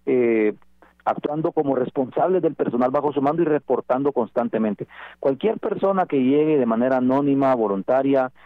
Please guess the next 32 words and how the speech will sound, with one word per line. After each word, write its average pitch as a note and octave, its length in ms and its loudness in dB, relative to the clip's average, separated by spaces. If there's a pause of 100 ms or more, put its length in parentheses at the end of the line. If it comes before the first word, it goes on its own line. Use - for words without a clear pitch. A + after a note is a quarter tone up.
(120)
ingrese A2+ 440 -2
por C3 180 0
otro, C#3 360 0
por B2 160 0
otra C#3+ 440 2
área C3 340 2
al G#2+ 180 0
área C3+ 220 2
del B2+ 140 2
incendio, D3+ 500 0 (280)
pues - 180 -4
no C3+ 160 2
va C#3+ 80 2
a - 20 2
estar D3 220 0
incluida C#3 500 0
dentro A2+ 300 0
del G2+ 100 -2
conteo C3 480 0
de B2 80 2
personas B2+ 560 -2
o G#2 60 0
del G2+ 100 -2
estado B2 320 0
de A#2 80 -2
fuerza, C3+ 280 -2
como C3 160 0
nosotros C3 240 -2
lo D3+ 60 2
llamamos, D#3 400 0 (440)
y, F#3 240 2
eh, D#3+ 280 2